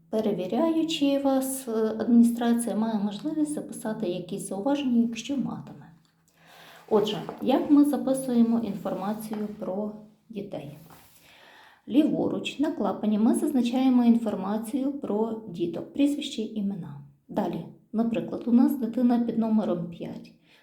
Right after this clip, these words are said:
Тобто напроти неї правіше у відомостях про учнів групи, у, що, у обліку щоденного відвідування і таке інше, ви зазначаєте інформацію під номером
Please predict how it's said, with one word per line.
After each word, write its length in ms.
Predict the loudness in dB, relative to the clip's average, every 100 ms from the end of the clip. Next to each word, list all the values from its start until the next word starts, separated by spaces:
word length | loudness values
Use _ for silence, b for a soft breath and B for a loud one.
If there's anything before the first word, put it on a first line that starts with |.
| b
Тобто 480 | -2 -2 -4 -6 -2
напроти 540 | 2 4 6 4 4
неї 420 | 0 0 -2 -6 -8
правіше 720 | -4 -6 -4 -8 -6 -4 -2
у 80 | 2
відомостях 640 | 2 6 6 4 -6 -8
про 120 | -8 -6
учнів 480 | -4 -6 -6 -8 -4
групи, 340 | -2 0 4
у, 500 | 2 2 -2 -8 -8 -12
що, 220 | -12 -8 -8 -4
у 340 | -2 0 4
обліку 280 | 2 2 -4
щоденного 520 | -6 -4 -4 -4 -4
відвідування 640 | -6 -4 -2 -2 2 6 4
і 40 |
таке 240 | 2 -6 -4
інше, 340 | -2 2 0
ви 140 | 0
зазначаєте 600 | -2 -4 -4 -2 -2 -2
інформацію 680 | -2 -4 -4 -6 -6 -8 -10
під 180 | -6 -6
номером 380 | -4 -4 -4